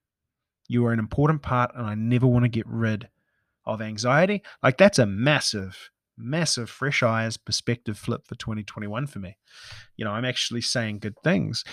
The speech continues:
To understand its connection to excitement, my understanding of how anxiety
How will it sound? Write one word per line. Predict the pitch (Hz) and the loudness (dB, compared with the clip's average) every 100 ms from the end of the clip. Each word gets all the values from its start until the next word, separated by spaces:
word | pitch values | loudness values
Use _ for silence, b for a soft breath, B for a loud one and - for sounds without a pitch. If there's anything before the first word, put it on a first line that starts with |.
| B | B
To | - 143 | 4 6
understand | 147 117 - 131 165 120 | 6 4 4 6 6 4
its | - | -2
connection | - 120 127 - 123 107 | -4 -2 0 0 -2 -2
to | 104 | -2
excitement, | 98 - - 127 135 101 90 - B B B - | -2 0 2 2 2 -2 -10 -14 B B B -6
my | 117 127 | 0 2
understanding | 131 123 - 135 156 147 113 | 2 0 2 4 6 4 2
of | 98 | 2
how | 135 117 | 4 6
anxiety | 110 110 117 120 117 113 104 | 4 2 4 4 4 2 0